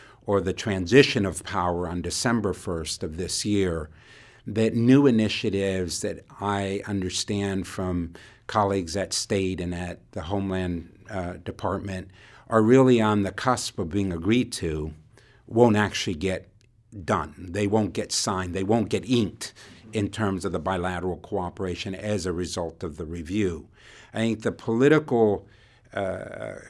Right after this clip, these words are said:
corner, if you will, in which Peña Nieto has been painted into by having to respond publicly to some of the, uh, the, the, the, the tweets, if you will, and the,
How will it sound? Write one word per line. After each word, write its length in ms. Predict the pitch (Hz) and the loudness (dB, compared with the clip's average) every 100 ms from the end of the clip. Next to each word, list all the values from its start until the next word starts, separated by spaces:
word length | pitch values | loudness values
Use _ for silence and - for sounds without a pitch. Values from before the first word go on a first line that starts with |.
| _ - | _ -14
corner, 500 | - 123 120 113 98 | 0 4 4 4 0
if 200 | - 104 | -4 -6
you 100 | 90 | -4
will, 300 | 90 90 87 | -4 -4 -6
in 280 | 98 90 | -6 -6
which 460 | 90 95 90 - - - _ _ | -4 -4 -6 -10 -14 -20 _ _
Peña 320 | 104 95 92 | -4 -2 -2
Nieto 480 | 95 98 98 98 82 | -4 -4 -6 -8 -8
has 260 | 90 82 | -8 -8
been 220 | - 92 82 | -10 -10 -10
painted 420 | - 104 92 90 | -6 -4 -4 -4
into 720 | 117 127 123 - 90 85 78 - - _ | 0 0 0 -4 -4 -4 -8 -14 -20 _
by 140 | 95 | -6
having 420 | 85 117 113 107 98 | -4 -2 0 0 -2
to 60 | |
respond 640 | 87 87 - 98 95 92 | -4 -6 -6 -6 -4 -6
publicly 720 | - 123 117 101 - 95 85 82 | -4 -2 0 -2 -2 -6 -6 -8
to 580 | - 95 90 87 85 82 - - _ _ | -8 -6 -4 -6 -8 -12 -20 -20 _ _
some 380 | - - 101 98 | -6 -2 0 -2
of 160 | 82 | -4
the, 380 | 95 92 87 85 | -4 -4 -4 -8
uh, 260 | - 95 90 | -10 -10 -10
the, 320 | 92 92 87 - - | -12 -10 -10 -12 -16
the, 80 | |
the, 260 | 90 98 92 | -16 -12 -12
the 160 | 87 98 | -6 -8
tweets, 480 | - 131 123 - 101 | 0 2 2 0 -6
if 200 | - 107 | -4 -4
you 80 | |
will, 380 | 98 98 98 101 | 0 2 2 2
and 180 | 92 90 | 0 -2
the, 260 | 90 85 | -4 -6